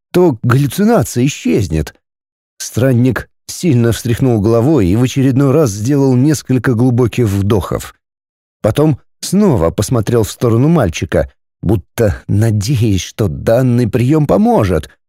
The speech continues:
Вандор никуда не делся.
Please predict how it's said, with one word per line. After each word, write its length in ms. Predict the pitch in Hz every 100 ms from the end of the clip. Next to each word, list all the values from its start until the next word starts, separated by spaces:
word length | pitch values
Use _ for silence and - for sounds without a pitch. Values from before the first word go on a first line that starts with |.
| _ _ _ _ _
Вандор 540 | - 113 170 120 151 120
никуда 420 | 127 113 120 113
не 140 | 107
делся. 560 | 82 78 67 - 50